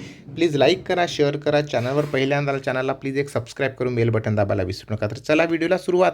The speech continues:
करूया. बंधूंनो, सरकारी कर्मचाऱ्यांसाठी आत्ताची सगळ्यात मोठी अपडेट येत आहे, ते म्हणजे माहे जानेवारी दोन हजार चोवीसपासून सरकारी कर्मचाऱ्यांना डीएचे दर बदलणार आहेत. याबाबत लवकरच अधिकृत घोषणा करण्यात येणार आहे. महागाई भत्ता पाच टक्क्यांनी वाढ.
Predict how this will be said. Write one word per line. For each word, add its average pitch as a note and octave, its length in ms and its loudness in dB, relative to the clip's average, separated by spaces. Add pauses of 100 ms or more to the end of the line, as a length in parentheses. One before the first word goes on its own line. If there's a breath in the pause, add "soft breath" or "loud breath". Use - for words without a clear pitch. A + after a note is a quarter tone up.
करूया. F#2+ 320 -4 (680 soft breath)
बंधूंनो, G3+ 500 4
सरकारी D#3+ 440 2
कर्मचाऱ्यांसाठी C#3+ 1000 -2
आत्ताची E3 500 -2
सगळ्यात C3+ 420 0
मोठी A#2+ 320 -4
अपडेट C#3 320 0
येत A2+ 160 0
आहे, A#2 180 0
ते C#3+ 80 0
म्हणजे D3+ 240 -2
माहे C#3 300 0
जानेवारी D3 440 2
दोन C#3 220 0
हजार B2+ 140 0
चोवीसपासून A2+ 680 -4
सरकारी C#3+ 420 0
कर्मचाऱ्यांना A#2+ 760 0 (400 loud breath)
डीएचे E3+ 420 2
दर D3 260 0
बदलणार A#2 480 0
आहेत. F#2+ 200 -6
याबाबत C3 380 -2
लवकरच B2+ 480 -2
अधिकृत B2 420 -2
घोषणा A2+ 380 -2
करण्यात G2+ 320 -2
येणार F#2 220 -2
आहे. F#2 160 -4 (320 loud breath)
महागाई C#3+ 380 0
भत्ता D3+ 300 -4
पाच C3+ 360 -4
टक्क्यांनी C#3 360 -4
वाढ. G2 180 0